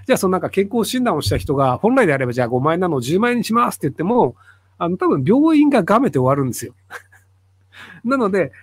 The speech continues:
あの、病院が、「おー、儲かった、儲かった」って言って、別に医療従事者には払わないっていうのがあるので、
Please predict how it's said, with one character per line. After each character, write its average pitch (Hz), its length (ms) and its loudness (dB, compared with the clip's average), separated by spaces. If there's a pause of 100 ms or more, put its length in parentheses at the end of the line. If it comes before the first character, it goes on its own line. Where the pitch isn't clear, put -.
あ 190 100 -2
の、 185 140 2
病 262 260 2
院 247 80 0
が、 233 160 4
「お 254 140 6
ー、 240 40 2
儲 240 140 2
か 269 100 2
っ 262 40 -4
た、 247 80 0
儲 202 120 2
か 214 120 0
っ 208 60 -6
た」 175 160 2
っ 165 40 -4
て - 100 -16
言 160 80 -4
っ - 40 -14
て、 320 240 2
別 190 240 -2
に 202 100 2
医 208 60 2
療 214 140 2
従 214 120 0
事 - 60 -6
者 190 80 0
に 143 80 -2
は 127 60 -6
払 151 280 -2
わ 185 160 4
な 135 100 -4
い 123 40 -6
っ - 20 -12
て 123 140 -16
い - 20 -10
う 120 40 -12
の 120 40 -8
が 120 60 -4
あ 120 40 -4
る 117 60 -8
の 113 80 -8
で、 170 320 0